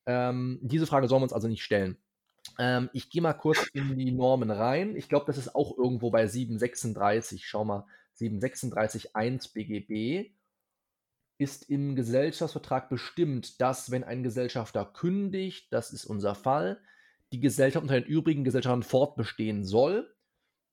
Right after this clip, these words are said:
So scheidet bei dem Eintritt eines solchen Ereignisses der Gesellschaft, in dessen Person es eintritt, aus der Gesellschaft aus. Also sieben sechsunddreißig eins ist exakt das, was wir brauchen. Und da du ja wahrscheinlich auch irgendwann in deinem Leben mal gelernt hast, dass du Normen mal zu Ende lesen sollst, liest du auch Absatz zwei.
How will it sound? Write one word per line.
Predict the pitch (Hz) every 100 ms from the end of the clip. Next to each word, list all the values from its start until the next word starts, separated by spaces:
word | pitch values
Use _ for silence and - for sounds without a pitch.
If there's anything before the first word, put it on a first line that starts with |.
| _ _ -
So | 131 170
scheidet | 185 180
bei | 156
dem | 143 -
Eintritt | 147 185 180 -
eines | 120
solchen | - 135 120
Ereignisses | 117 143 127
der | 120
Gesellschaft, | 117 101 120 127 131
in | 113
dessen | 110 107
Person | 104 113
es | 107
eintritt, | 110 113 -
aus | 104
der | 104
Gesellschaft | 107 101 98 -
aus. | 73 - - _ -
Also | 95 104
sieben | 117
sechsunddreißig | 127 - 107 95
eins | 113 -
ist | -
exakt | 101 - 117 - - _ _ -
das, | 117 -
was | 98 98 98
wir | 95 92 -
brauchen. | 139 101 92 - _ _ - -
Und | 208 202
da | 147
du | 139
ja | 123
wahrscheinlich | 117 127 110
auch | 196 190
irgendwann | 151 139 127
in | 120
deinem | 113 113
Leben | 127 113
mal | 107
gelernt | 104 107 123
hast, | 127 -
dass | -
du | 110 107
Normen | 107 127 117
mal | 107
zu | -
Ende | 120 147
lesen | 160 170 175
sollst, | 160 160 156
liest | 131 127
du | 117
auch | 104
Absatz | 101 - 92 -
zwei. | 101 110 185